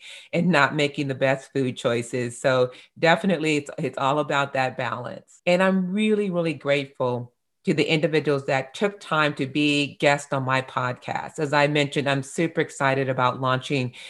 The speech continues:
my podcast this year. Each one of them shared great pearls, and here are a few memorable moments from me.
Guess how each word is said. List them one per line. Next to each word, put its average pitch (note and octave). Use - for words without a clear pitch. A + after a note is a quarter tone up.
my D3+
podcast B2+
this B2+
year. C3
Each G#3+
one F#3+
of F3
them D#3
shared C3+
great D3+
pearls, B2
and D3
here G#3
are F3
a C#3
few E3
memorable D3+
moments C3
from B2+
me. A#2+